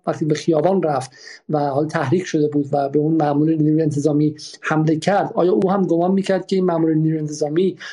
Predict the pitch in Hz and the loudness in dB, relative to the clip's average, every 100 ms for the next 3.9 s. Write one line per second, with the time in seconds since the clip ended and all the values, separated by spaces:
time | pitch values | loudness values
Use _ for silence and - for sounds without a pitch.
0 | - 151 135 - 160 185 185 190 202 180 | -6 -4 -2 0 2 2 2 0 2 2
1 | 160 156 151 147 147 147 151 175 160 147 | 2 2 2 0 0 0 0 0 0 0
2 | 156 180 165 151 160 180 180 160 170 180 | 0 2 2 2 2 2 0 -2 0 0
3 | 170 151 190 - 170 156 165 170 | 0 -2 -4 -2 0 0 0 -2